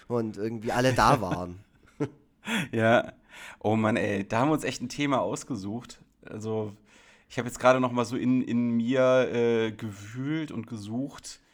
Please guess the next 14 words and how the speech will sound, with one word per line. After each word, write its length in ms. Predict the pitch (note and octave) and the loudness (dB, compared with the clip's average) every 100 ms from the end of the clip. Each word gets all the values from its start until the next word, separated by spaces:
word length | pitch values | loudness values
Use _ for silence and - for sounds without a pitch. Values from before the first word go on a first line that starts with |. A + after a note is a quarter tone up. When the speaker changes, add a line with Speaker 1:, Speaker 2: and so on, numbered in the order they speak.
| _ _ _ _ _ _ _ _ _ - | _ _ _ _ _ _ _ _ _ -12
Speaker 2:
ähm, 280 | A2 G2+ G2+ | -8 -6 -4
ob 140 | A2 | -2
jetzt 280 | A#2+ A2+ - - _ - | -4 -8 -12 -18 _ -4
abgesehen 640 | B2+ B2+ C3+ A2 B2+ B2 | -2 -2 -6 -2 0 0
von 240 | B2 A2+ | -2 -4
den 200 | G#2 A2+ | -2 -4
zwei 260 | A#2 A2 G#2+ | -4 -4 -2
Sachen, 340 | G2+ A#2+ B2 | -2 -4 -6
die 80 | G2+ | -10
ich 120 | G2+ | -12
gerade 240 | - G#2 A2 | -6 -6 -6
schon 160 | - | -8
erzählt 500 | F#2+ F#2+ - A#2+ C3+ | -10 -10 -8 -6 -4
habe, 520 | A#2 G2+ G2+ A2 B2+ | -2 -2 0 -2 -4